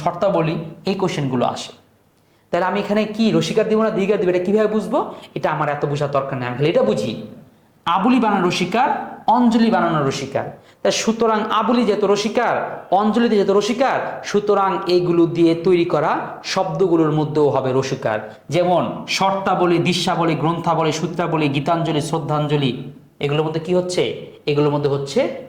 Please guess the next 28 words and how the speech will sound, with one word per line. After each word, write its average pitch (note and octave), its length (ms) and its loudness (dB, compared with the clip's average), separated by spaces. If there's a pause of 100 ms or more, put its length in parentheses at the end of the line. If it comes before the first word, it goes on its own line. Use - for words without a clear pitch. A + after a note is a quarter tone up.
(160)
রসিকার, A#2 500 0 (1080)
ঠিক F#3 180 2
আছে? G3+ 160 0 (640)
এরপর A3+ 200 2 (100)
দেখো G#3 260 0
হচ্ছে G3+ 260 0 (680)
দীর্ঘিকার B3 440 2
কোথায় D3 260 0
হবে। A2 160 -4 (400)
এখন C#4+ 120 0 (100)
যেই - 140 0 (100)
শব্দগুলো G#3+ 440 0 (160)
জন্ম G3 240 0
হয়েছে G#3 240 0
দীর্ঘিকার F#3+ 380 0
দিয়ে, A#2 160 -2 (460)
সেই B3+ 180 0 (120)
শব্দ G3+ 240 0 (120)
যখন A3 260 0
কোনো G3+ 120 2 (120)
শব্দের F3 300 0
সাথে G3+ 180 -2
যুক্ত G3+ 240 -4
হবে, C3+ 160 0 (260)
তাহলে A3 220 0
দীর্ঘিকার A3+ 280 0
দিয়ে F#3 180 0
থাকবে। A#2+ 240 -8